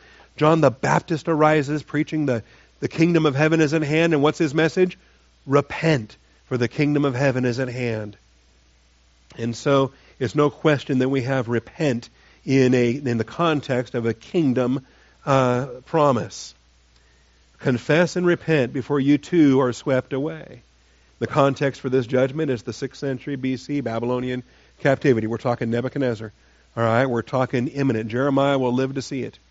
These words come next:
Daniel is, is carried off in six oh five, and he will be in Babylon when the, when the final fall comes. Uh, Ezekiel is carried away in five ninety-seven. He also will be in Babylon when the final end comes. Jeremiah is left right there.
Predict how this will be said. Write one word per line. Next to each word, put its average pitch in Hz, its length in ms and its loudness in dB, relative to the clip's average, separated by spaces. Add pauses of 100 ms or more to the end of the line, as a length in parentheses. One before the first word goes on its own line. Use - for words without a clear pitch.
(600)
Daniel 143 440 4
is, 135 120 0
is 135 220 -6
carried 143 340 2
off 139 240 2
in 123 80 -4
six - 240 -8
oh 131 120 0
five, 139 480 0 (540)
and 110 120 -4
he 135 100 0
will 139 100 2
be 139 140 2
in 131 80 2
Babylon 139 600 2
when 131 180 0
the, 131 160 0
when 127 160 -6
the 120 80 -2
final 123 320 -2
fall 131 260 0
comes. 135 420 -6 (480)
Uh, 127 240 2
Ezekiel 143 600 2
is 139 100 2
carried 151 320 2
away 139 280 2
in 127 100 -2
five 139 260 2
ninety-seven. 139 640 0
He 143 180 4
also 139 400 0
will 139 140 0
be 139 300 0 (240)
in 139 180 0
Babylon 139 540 4
when 131 80 2
the 123 80 0
final 135 420 -2
end 131 240 -4
comes. 131 420 -4 (360)
Jeremiah 143 680 4
is 117 100 -2
left 131 240 2
right 139 240 2
there. 139 300 -8